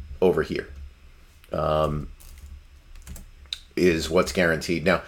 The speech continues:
th-, this does not include the bonuses. Th-, this is, you know, there's a fifty million dollar bonus this year. Um, I forget what this one is. Uh, you know, fifteen million and change maybe. Um, you know, th-, th-, there's bonuses in there too. This is just looking at the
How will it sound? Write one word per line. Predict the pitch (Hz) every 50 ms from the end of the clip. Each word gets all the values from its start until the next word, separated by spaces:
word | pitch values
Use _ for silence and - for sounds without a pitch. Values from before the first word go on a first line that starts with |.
| - - - - - -
th-, | - 147 156 151 - 127
this | 127 131 117 - -
does | - 131 113 - -
not | 131 120 117 110
include | 104 101 - 123 120 107
the | 85 95
bonuses. | 76 - 95 92 87 82 80 - - 78 78 82 - - - -
Th-, | 90 90 87 76
this | 76 - 87 80 - -
is, | 87 85 80 78
you | 80 85
know, | 78 76
there's | 71 78 78 73
a | 71
fifty | - - 82 - - 82
million | 82 82 80 76 76 80
dollar | 71 73 73 71 69 69
bonus | 69 73 69 65 67 69 - -
this | 113 104 - - 101
year. | 92 87 85 82 80 78 78 - - -
Um, | - 78 78 76 76 76 76 73 71 71 - - - - - - - - - - -
I | -
forget | - - - - -
what | - - -
this | - - - -
one | 73 71
is. | - - - - - - - -
Uh, | - 69 73 71 69 71 71 69 69 69 71 71 69 - - -
you | 57 50
know, | 52 - -
fifteen | - - - - - - 78 78
million | 73 73 73 73 73
and | 73 73
change | - - 82 82 78 76 78 -
maybe. | 85 82 78 76 76 71 - - - - - - - - - -
Um, | - 78 78 80 76 78 76 69 -
you | - 104
know, | 92 82
th-, | 78 87 80
th-, | - 90 82 -
there's | 90 87 80 -
bonuses | - 90 87 85 85 - - 82 80
in | 87 80
there | 78 78
too. | - 92 82
This | 76 101 98 101
is | 95 82
just | - 95 95 - - -
looking | - 85 87 90 - 87 85 82
at | 82 - -
the | 80 82 80 78 76